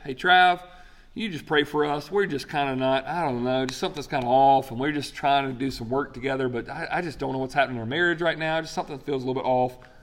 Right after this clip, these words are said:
Explain a little bit more to me." More this person explains, I start thinking,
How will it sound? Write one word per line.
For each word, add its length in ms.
Explain 380
a 20
little 160
bit 100
more 200
to 160
me." 180
More 160
this 120
person 280
explains, 680
I 140
start 280
thinking, 360